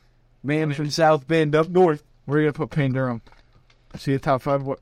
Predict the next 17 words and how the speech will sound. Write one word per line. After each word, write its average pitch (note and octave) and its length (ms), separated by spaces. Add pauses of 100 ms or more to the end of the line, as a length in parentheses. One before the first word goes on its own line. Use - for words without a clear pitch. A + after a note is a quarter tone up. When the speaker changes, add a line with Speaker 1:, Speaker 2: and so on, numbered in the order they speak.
Speaker 1:
I C#3+ 120
gotta E3+ 220
do E3+ 180
my E3+ 120
research, C#3+ 760
Jake. B2 480 (160)
I B2 80
don't C#3 180
know. C3+ 240 (220)
Speaker 2:
Payne G#2 180
Durham's G2 260
my F#2+ 220
guy G2 220
out G2+ 140
of G2+ 100
Purdue. G2+ 300 (840)
Stud. - 520